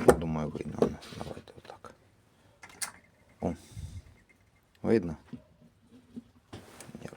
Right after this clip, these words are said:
так зробити, щоб воно трошки вище було? О. Видно. Е, значить, мене цікавлять оці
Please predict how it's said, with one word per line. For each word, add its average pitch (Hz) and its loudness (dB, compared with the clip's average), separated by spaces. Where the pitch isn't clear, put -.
так - -10
зробити, 82 2
щоб - -6
воно 76 -4
трошки 78 12
вище - 0
було? 78 -2
О. 78 -2
Видно. 80 2
Е, 82 0
значить, 98 4
мене 113 12
цікавлять 92 12
оці 87 4